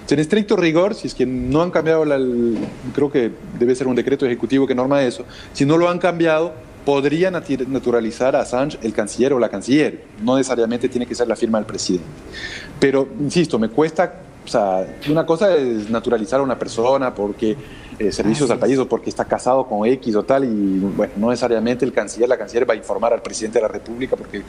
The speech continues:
Speaker 1: de pronto es un trámite que, que no amerita. Pero para Julian Assange,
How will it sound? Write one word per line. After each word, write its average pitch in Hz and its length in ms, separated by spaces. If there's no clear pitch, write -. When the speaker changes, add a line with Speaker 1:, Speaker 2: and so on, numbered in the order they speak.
Speaker 1:
de 113 80
pronto 131 280
es 120 60
un 127 80
trámite 131 440
que, 117 120
que 127 140
no 143 80
amerita. 143 460
Pero 110 220
para 110 220
Julian 208 300
Assange, 160 420